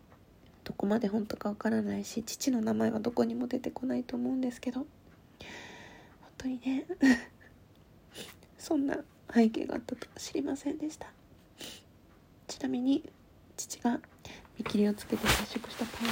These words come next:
ンの会社は、結果的には経営が立ち行かなくなり、別のパン会社に売却され、その後、会社は上場したそうです。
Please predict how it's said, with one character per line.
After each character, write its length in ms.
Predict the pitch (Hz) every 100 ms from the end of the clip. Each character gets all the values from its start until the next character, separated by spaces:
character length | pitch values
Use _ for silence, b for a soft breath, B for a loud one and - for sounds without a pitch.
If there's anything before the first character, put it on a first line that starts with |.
| 220 - - -
ン 20 |
の 80 | 220
会 260 | - 226 220
社 120 | 240
は、 100 | 240
結 220 | - -
果 120 | -
的 220 | 208 220 226
に 120 | 226
は 60 | 220
経 140 | 220
営 80 | 208
が 100 | 226
立 160 | 226 226
ち 160 | -
行 80 | 233
か 100 | 226
な 120 | 226
く 100 | 226
な 100 | 226
り、 160 | 247 349 B B B B -
別 220 | 208 190
の 100 | 185
パ 180 | 180 202
ン 100 | 196
会 120 | 202
社 120 | 196
に 100 | 202
売 200 | 202 214
却 220 | - 220
さ 140 | - 247
れ、 160 | 269 - - -
そ 140 | - 220
の 120 | 208
後、 220 | 226 - - - -
会 200 | 202 196
社 140 | 214
は 180 | 226 262 - B B B - -
上 160 | - -
場 140 | -
し 100 | -
た 120 | -
そ 100 | - -
う 40 |
で 60 | -
す。 160 | -